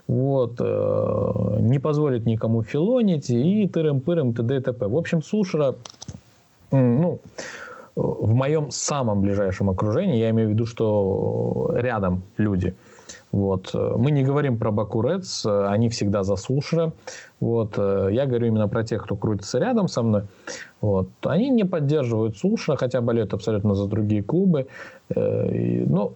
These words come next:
так сказать, своя точка зрения у них именно такая, что нужен Аллегри, нужен человек с твёрдой рукой и с сильным характером.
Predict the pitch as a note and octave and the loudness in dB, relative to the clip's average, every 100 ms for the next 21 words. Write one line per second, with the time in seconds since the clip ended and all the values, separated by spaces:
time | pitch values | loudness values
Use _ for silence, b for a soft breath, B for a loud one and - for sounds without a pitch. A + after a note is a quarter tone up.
0 | G#4+ - - - F3+ - D3+ C#3+ - D3 | -4 -6 -6 -6 -4 -2 -2 -2 0 0
1 | D#3+ D3+ A2+ - B2+ D3 C#3 A#2 B2 A#2+ | 0 -2 -4 -4 0 0 2 4 2 0
2 | - A2+ A2 G2+ A2+ A#2 G#2+ G2 - C3 | 0 2 2 0 -2 -2 -2 -2 -2 0
3 | F#3+ D3+ B2 A#2 F#2+ F#2+ G#2+ B2 A2+ - | 2 2 2 0 0 2 2 2 0 0
4 | A2 C#3 E3 - - A2+ C3 A#2 G#2+ G#2+ | 0 0 -2 -6 -6 -2 0 0 0 0
5 | G2+ D3 E3+ A2+ G#2+ G#2+ G2 - - - | -2 0 2 2 2 2 2 -2 -6 -10
6 | - C#3 C#3 A#2 G#2 F#2 - G#2 A#2 - | -6 0 2 4 2 0 -2 0 -2 -2
7 | - F2+ | -4 -4